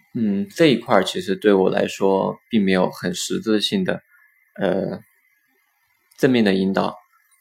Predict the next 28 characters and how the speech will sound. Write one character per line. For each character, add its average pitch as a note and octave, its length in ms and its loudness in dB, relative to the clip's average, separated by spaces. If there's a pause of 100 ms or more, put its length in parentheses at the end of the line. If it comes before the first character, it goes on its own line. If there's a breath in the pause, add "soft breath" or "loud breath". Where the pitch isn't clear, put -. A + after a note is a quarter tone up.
(640 soft breath)
然 G#2+ 120 -4
后 G#2+ 240 4
我 G2+ 80 2
觉 G2+ 160 -2
得 G2 320 2
对 A2 100 0
我 G2 240 2
帮 G2 200 -2
助 G2+ 100 -6
最 G2 180 0
大 F#2+ 140 4
的 - 120 -4
还 - 200 -10
是 F#2 400 -4 (600)
那 G3+ 120 2
段 F#3+ 180 -2
时 E3 220 -12
期， F3 500 -4 (420 loud breath)
就 - 100 -14
是 - 400 -4 (920 loud breath)
台 G2 120 0
湾 G#2+ 220 6
同 G#2 200 0
志 G2 100 2
咨 G#2 160 0
询 G2 160 0
热 G#2+ 140 4
线 G#2 380 0